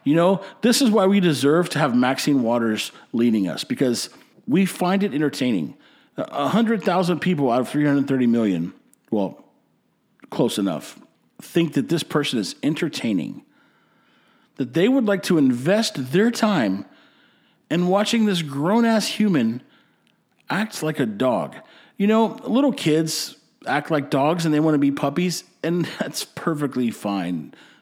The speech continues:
They should play pretend. They should use their imagination. Middle-aged white girls should also use their imagination.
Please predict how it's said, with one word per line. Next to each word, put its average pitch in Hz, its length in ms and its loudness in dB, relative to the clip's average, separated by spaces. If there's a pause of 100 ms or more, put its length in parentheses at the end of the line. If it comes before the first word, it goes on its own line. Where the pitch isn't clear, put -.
(140)
They 139 120 -2
should 139 280 -2
play 139 180 0
pretend. 110 480 -4
They 110 80 -4
should 110 160 -6
use 120 220 0
their 113 60 -2
imagination. 92 840 -4 (400)
Middle-aged 165 500 2
white 196 240 2
girls 214 240 2
should 240 160 0
also 233 340 0
use 165 260 0
their 139 80 0
imagination. 104 800 -2